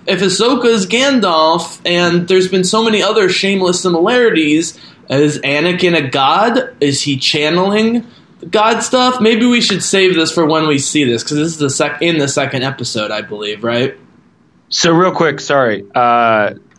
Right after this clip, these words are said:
Speaker 2: were you joking that they were friends, or did they actually chat?
Speaker 1: What are you talking about?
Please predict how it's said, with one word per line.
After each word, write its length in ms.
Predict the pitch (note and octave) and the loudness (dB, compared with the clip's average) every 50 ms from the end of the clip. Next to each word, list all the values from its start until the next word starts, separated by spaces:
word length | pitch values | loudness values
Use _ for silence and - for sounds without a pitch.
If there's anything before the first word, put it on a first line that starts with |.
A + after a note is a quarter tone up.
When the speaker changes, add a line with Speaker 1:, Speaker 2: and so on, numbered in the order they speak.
| _ _ _ _ _ _ _ _ _ _ _ _ _ _ _ _ _ _ - | _ _ _ _ _ _ _ _ _ _ _ _ _ _ _ _ _ _ -4
Speaker 2:
were 120 | C#3 C#3+ | -2 0
you 120 | E3+ F#3 | 2 2
joking 480 | F3+ C3+ - D3+ D#3 E3 E3+ G#3 G3 G3 | 0 0 0 0 0 0 2 0 0 0
that 160 | G3 F#3 - | 0 0 0
they 100 | E3 D#3+ D#3+ | 2 0 2
were 140 | D#3 D3 | 2 0
friends, 480 | C3 - - C#3+ D3+ F#3+ G#3+ A3+ G#3 - | 0 0 0 0 0 0 -2 -2 -4 -2
or 160 | C#3+ C#3+ C3 | 0 0 0
did 200 | B2+ B2+ C3+ A#2+ | -2 -4 -6 -2
they 120 | B2+ C3+ C3 | 0 2 2
actually 400 | C3+ C#3+ D3 C#3+ - C#3+ B2+ A2+ | 2 0 -2 -4 -4 -4 -4 -4
chat? 380 | - - B2 A#2 F#2 - - _ _ _ _ _ _ _ _ - - - - - - - - _ _ - _ _ _ _ _ _ - - _ _ - | -4 -2 -2 0 0 -2 -4 _ _ _ _ _ _ _ _ -18 -16 -16 -16 -16 -18 -20 -20 _ _ -20 _ _ _ _ _ _ -20 -20 _ _ -8
Speaker 1:
What 100 | - D3+ | -4 -4
are 20 | D#3+ | -2
you 60 | D#3 | 0
talking 220 | F3 D#3 D3+ D3 | 0 0 2 2
about? 240 | C3+ B2 A#2 - - | 0 0 -2 -4 -8